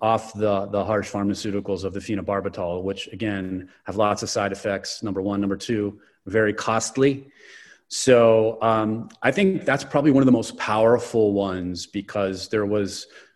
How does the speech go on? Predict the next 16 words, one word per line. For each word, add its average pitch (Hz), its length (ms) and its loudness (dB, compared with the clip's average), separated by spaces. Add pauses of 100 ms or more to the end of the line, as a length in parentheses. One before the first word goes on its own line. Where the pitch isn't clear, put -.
potential 104 540 -2
long-term, 101 1000 -2
you 101 120 -6
know, 85 240 -8 (380)
repercussions 95 880 -4
if, - 360 -12
um, 82 380 -6 (800)
if - 180 -14
the, 90 420 -4 (200)
if - 160 -14
the 101 80 -8
pup - 280 -6
was 92 100 -6
gonna 95 180 -10
continue 98 480 -4
with 95 300 -6